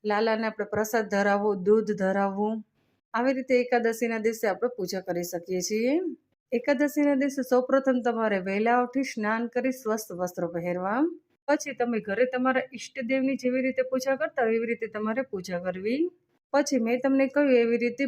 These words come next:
ભગવાન વિષ્ણુના કોઈ પણ અવતારની તમે પૂજા કરી શકો છો. પૂજા કર્યા પછી આપણે આ વ્રતની પવિત્ર દિવ્ય કથા વાર્તા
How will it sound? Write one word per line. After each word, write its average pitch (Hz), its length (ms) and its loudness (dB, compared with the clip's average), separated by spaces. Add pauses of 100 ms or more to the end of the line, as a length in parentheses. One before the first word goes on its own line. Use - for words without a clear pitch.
ભગવાન 226 480 0
વિષ્ણુના 226 480 -2
કોઈ 240 200 4
પણ 254 140 0 (140)
અવતારની 233 480 0
તમે 208 260 -4
પૂજા 208 320 -4
કરી 180 180 -4
શકો 175 320 -4
છો. 233 300 -2 (600)
પૂજા 240 300 4
કર્યા 269 380 2
પછી 294 280 2
આપણે 226 300 2 (200)
આ 262 80 6
વ્રતની 233 480 -2
પવિત્ર 240 340 -4 (160)
દિવ્ય 208 240 2
કથા 185 380 -2
વાર્તા 175 260 -2